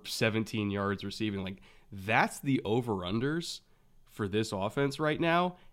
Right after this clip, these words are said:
and they're barely, barely hitting them. So, yeah, they're in rough shape. I think it all goes back to the offensive line. Um, it's still, it's still,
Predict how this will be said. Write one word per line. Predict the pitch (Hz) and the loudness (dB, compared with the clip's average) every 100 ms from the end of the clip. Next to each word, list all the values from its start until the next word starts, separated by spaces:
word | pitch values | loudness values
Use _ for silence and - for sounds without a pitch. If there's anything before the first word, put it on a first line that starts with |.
| - | -4
and | 113 101 92 | 0 0 0
they're | 101 113 113 90 85 - - - - | 4 4 4 0 -16 -20 -20 -20 0
barely, | 117 104 98 92 - - - - - - 98 95 92 | 2 2 0 -2 -6 -10 -12 -20 -20 -18 -14 -14 -4
barely | - 131 127 113 92 - | 6 8 8 4 0 -4
hitting | 104 - - | -6 -8 -10
them. | - - - - - _ _ - - | -12 -12 -16 -20 -20 _ _ -20 -8
So, | - 117 104 98 90 - - | 2 6 6 4 -2 -10 -12
yeah, | - - - - - | -2 -2 -2 -6 -2
they're | 120 | 2
in | 143 | 2
rough | 131 139 143 | 4 2 0
shape. | 156 147 98 | -2 -2 -2
I | 101 | -4
think | 107 107 | -4 -2
it | |
all | 98 104 | -2 0
goes | 123 113 | -2 0
back | 117 117 | 0 0
to | |
the | 113 | 0
offensive | 107 107 113 139 | 0 0 -4 -4
line. | 135 85 80 123 - - - - - | -4 -2 -4 -6 -12 -20 -20 -20 -12
Um, | 87 82 85 87 95 - | -8 -6 -6 -10 -14 -10
it's | 95 - | -10 -8
still, | - 107 107 104 - | -6 -2 -2 -4 -12
it's | - - 98 | -12 -10 -6
still, | - - 117 123 110 | -6 0 2 2 -2